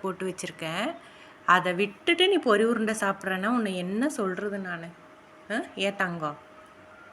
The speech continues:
ஏ பட்டுக்கிளி. ம்? இல்ல கறி சோறு இல்லையேன்னு கேக்குறாங்க. பாருடா,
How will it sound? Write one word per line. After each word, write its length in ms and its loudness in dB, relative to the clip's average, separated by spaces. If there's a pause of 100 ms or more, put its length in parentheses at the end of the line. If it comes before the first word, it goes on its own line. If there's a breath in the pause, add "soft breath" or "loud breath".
(320)
ஏ 40 2 (100)
பட்டுக்கிளி. 640 -2 (1900)
ம்? 140 0 (760)
இல்ல 120 0 (160)
கறி 180 2 (120)
சோறு 220 4 (100)
இல்லையேன்னு 600 0
கேக்குறாங்க. 480 -2 (960)
பாருடா, 400 6